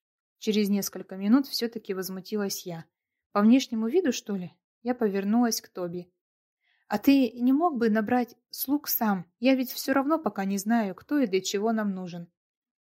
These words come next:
«Я бы мог, госпожа, но личную горничную вам лучше выбрать самой, ведь надо, чтобы она вам нравилась». «Тут я с тобой соглашусь, но мне все равно надо о них хоть что-то знать.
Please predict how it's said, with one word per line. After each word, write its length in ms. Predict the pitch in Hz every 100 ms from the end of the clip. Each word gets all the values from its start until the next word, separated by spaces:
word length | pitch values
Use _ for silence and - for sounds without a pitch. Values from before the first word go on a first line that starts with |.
| _
«Я 240 | 190 196 220
бы 120 | 269
мог, 220 | 285 285
госпожа, 580 | 214 - 202 190 185 170 _
но 80 | 190
личную 420 | 214 220 220 214
горничную 580 | 202 247 233 - 190 185
вам 220 | 190 208
лучше 260 | 214 - 202
выбрать 340 | 214 226 220
самой, 440 | 226 202 180 175 _
ведь 180 | 202 208
надо, 260 | 202 202 196
чтобы 340 | - 196 190
она 200 | 190 190
вам 220 | 196 190
нравилась». 640 | 180 214 208 175 165 - - _ _ _ _ _ _ _ _ _ _
«Тут 260 | 185 247 285
я 100 | 269
с 60 |
тобой 300 | - 202 208
соглашусь, 760 | 208 220 208 208 - 190 - _ _ _
но 160 | 220
мне 160 | 233 254
все 200 | 247 233
равно 260 | 233 262 302
надо 280 | 240 202
о 60 | 196
них 200 | 208 226
хоть 120 | 208
что-то 320 | - 226 220
знать. 300 | 208 190 175